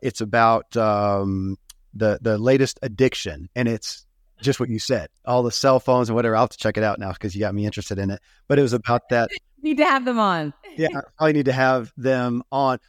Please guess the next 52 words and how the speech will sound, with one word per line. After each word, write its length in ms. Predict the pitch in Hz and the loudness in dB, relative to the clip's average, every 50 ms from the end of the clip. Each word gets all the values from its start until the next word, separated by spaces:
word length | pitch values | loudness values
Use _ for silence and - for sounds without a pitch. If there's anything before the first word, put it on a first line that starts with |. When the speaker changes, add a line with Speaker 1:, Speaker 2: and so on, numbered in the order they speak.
| _ - | _ 0
Speaker 1:
Well, 180 | 269 311 - 294 | 2 2 2 2
you 140 | 349 311 | 2 4
know, 180 | 269 262 240 240 | 4 6 4 4
and, 180 | - 202 190 - - | 2 0 -2 0 0
and 100 | 202 190 | 2 4
I 120 | 185 180 | 4 4
say 320 | 165 - - 185 180 185 185 | 2 -2 -2 0 2 4 4
that, 320 | 170 156 143 143 143 - _ - | 4 4 2 2 0 -2 _ -2
well, 140 | 190 190 | -2 -2
go, 200 | 165 - - 202 180 - | -2 -2 -10 -10 -6 0
go 140 | 151 214 226 | 4 6 6
with 180 | 220 202 - | 6 4 2
me 100 | - 151 | 2 -2
here, 220 | 127 135 175 180 165 | 0 2 4 4 4
though. 160 | 139 135 131 | 4 2 2
When 340 | 131 135 147 156 139 151 - _ | 2 2 2 2 2 0 -4 _
you 220 | - 139 151 165 165 | -6 -4 -2 0 2
look 180 | 160 160 - | 2 2 2
at 140 | - 139 - | 2 0 0
the 80 | - 127 | 0 -4
people 320 | - 139 143 - 139 135 | -2 -2 -2 0 0 0
that 140 | 127 127 110 | 0 0 0
you 100 | 131 127 | 0 0
would 140 | 131 123 - | 0 0 0
say 140 | - 131 123 | 0 -2 0
s-, 100 | - - | -2 -2
have 200 | 127 131 127 - | -2 -2 -2 -2
success 440 | - 117 - - 120 117 107 - | -2 -10 -6 -4 -4 -4 -4 -4
in 80 | - 101 | -8 -10
their 140 | 92 90 92 | -10 -10 -10
life, 240 | 78 69 69 73 _ _ _ _ _ _ _ _ - | -10 -10 -12 -14 _ _ _ _ _ _ _ _ -2
'cause 140 | - 180 160 | 0 2 4
mine 240 | 180 220 240 254 202 | 6 6 6 6 4
is 100 | 147 - | 2 0
somewhat 340 | - 151 147 139 131 - - | 0 0 0 0 0 -2 0
too. 220 | - 170 165 135 - | 2 2 2 2 2
I 100 | - 143 | 0 0
just 160 | 151 151 - - | 0 0 0 0
don't 220 | - 131 123 - | -2 -2 -2 -2
like, 400 | - 117 120 123 127 - - - - | 0 0 0 0 0 -2 -6 -8 -8
I 80 | 139 | -6
feel 200 | 127 - 151 143 | -4 0 0 -2
confined 720 | - - 113 104 - - - 117 113 113 120 127 131 135 - | 0 -2 -8 -8 -8 -4 -2 -2 0 0 0 0 0 0 0
by 100 | 117 110 | -2 -2
too 180 | - - 127 | -2 -2 -2
much 220 | 131 123 - - - | -2 -2 -2 -4 -8
structure. 480 | - - - 107 104 - - - 139 | -8 -4 -4 -4 -4 -4 -4 -4 -4
So 160 | 131 - - 110 | -4 -2 -2 -4
I 80 | 107 | -4
try 240 | - - 113 110 113 | -4 -2 0 0 2
to 80 | 117 127 | 2 2
leave 320 | 123 127 127 131 127 | 2 2 2 2 0